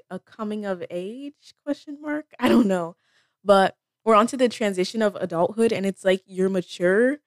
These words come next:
but then also at the same time, you're still a child, you know, kind of in between. So there's a whole lot of stuff that you're capable and still able and can do.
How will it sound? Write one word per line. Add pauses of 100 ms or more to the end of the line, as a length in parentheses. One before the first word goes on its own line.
(320)
but
then
also
at
the
same
time,
you're
still
a
child, (560)
you
know,
kind
of
in
between. (260)
So
there's
a
whole
lot
of
stuff
that (420)
you're
capable (120)
and
still
able (340)
and
can
do.